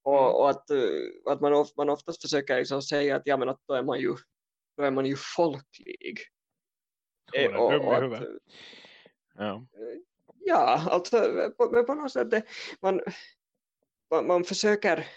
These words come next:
Speaker 1: maskera sin, sina, eh,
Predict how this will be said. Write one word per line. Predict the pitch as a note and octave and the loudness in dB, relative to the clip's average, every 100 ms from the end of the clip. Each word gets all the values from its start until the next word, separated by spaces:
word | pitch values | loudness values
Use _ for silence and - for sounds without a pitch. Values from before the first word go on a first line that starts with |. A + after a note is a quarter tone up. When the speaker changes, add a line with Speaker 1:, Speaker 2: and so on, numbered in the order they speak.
| _ _ _ _ | _ _ _ _
Speaker 1:
maskera | D#3 E3 - A3 A#3 E3 | -2 -2 2 4 4 2
sin, | C3 C#3+ A2+ C3+ _ _ _ _ _ _ _ | 0 0 -2 -6 _ _ _ _ _ _ _
sina, | - C#3 B2 E2+ | -2 2 4 4
eh, | F2+ | 0